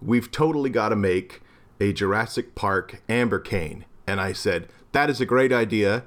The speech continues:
It should be super easy. We can do that in a couple months." And then it took us <laughs> two years <laughs> to get it done.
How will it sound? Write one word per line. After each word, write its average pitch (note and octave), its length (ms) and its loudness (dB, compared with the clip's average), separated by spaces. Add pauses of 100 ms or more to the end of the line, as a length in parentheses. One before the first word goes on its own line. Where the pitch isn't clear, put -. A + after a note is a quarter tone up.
(280)
It A2 120 -4
should C#3+ 180 0
be A#2 120 0
super D3 440 0
easy. A2 340 0
We C3 180 -2
can A#2+ 120 0
do B2 120 2
that B2 140 4
in G2 60 -4
a G#2 40 -2
couple A2+ 280 -2
months." - 540 -2 (1160)
And A#2 200 2
then B2+ 180 4
it A#2+ 140 2
took C#3 200 0
us A2+ 180 0 (180)
<laughs> - 180 -4
two F3+ 340 2
years B2+ 840 0 (460)
<laughs> - 400 -14
to - 140 -6
get D3+ 240 0
it C#3+ 180 0
done. G#2+ 420 -2